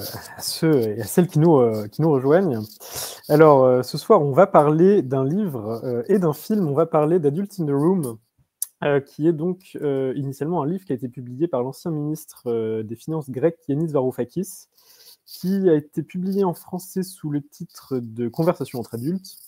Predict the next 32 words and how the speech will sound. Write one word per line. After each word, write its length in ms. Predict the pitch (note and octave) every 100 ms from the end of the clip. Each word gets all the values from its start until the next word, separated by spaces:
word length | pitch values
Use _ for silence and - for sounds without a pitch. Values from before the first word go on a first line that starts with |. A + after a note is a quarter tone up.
| - _ _ _ _ - -
et 80 | D#3+
qui 160 | -
après 320 | C#3 - F#3
a 80 | D#3+
été 220 | C3 -
adapté 500 | E3+ D#3 - - E3
il 60 | E3+
y 80 | C#3
a, 360 | B2 A#2 A2+
il 60 | A2+
y 60 | A2+
a 40 |
deux, 140 | A#2
trois 320 | F#3 - C#3 D#3
ans 120 | E3
au 80 | -
cinéma 400 | - C3+ C#3+ F3
par, 240 | C#3 A2
euh, 180 | A2 G#2
par 180 | A2+ -
Costa 260 | D3+ F3
Gavras, 460 | C3 A2+ G2+ - - _ _ - - - _ - _ _
euh, 340 | C3+ B2+ A#2+ A#2
sous 200 | - D3
le 100 | C3
titre 240 | - -
aussi, 340 | B2 - D3+ D3+
euh, 240 | A2+ G#2+ B2
Adult 340 | B2 D3+ -
in 60 | A#2+
the 120 | A2+
Room. 180 | F#2